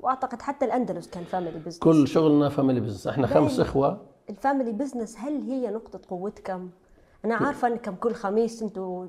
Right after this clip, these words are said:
Speaker 1: نزلتوا تلاقوا عيلة كبيرة ومترابطة. هل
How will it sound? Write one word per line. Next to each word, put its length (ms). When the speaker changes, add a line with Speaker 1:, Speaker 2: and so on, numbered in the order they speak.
Speaker 1:
نزلتوا 440
تلاقوا 560
عيلة 160
كبيرة 800
ومترابطة. 760
هل 500